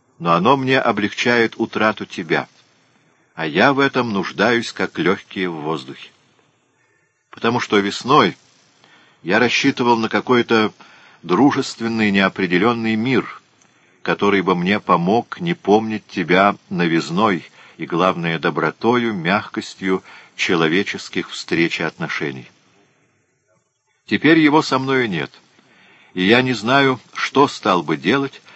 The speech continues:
если бы вдруг память не обернулась каким-то огромным,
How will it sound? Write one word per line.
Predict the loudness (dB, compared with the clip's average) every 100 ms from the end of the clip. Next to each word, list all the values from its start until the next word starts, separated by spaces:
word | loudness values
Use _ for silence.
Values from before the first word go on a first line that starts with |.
| -20 -12
если | 2 2 4 2
бы | 2
вдруг | 2 2 0 0
память | 4 4 2 -4
не | -2
обернулась | 0 0 -2 -2 -4 -4
каким-то | -6 -4 -6 -2 -2
огромным, | -2 2 4 4 2 -6 -8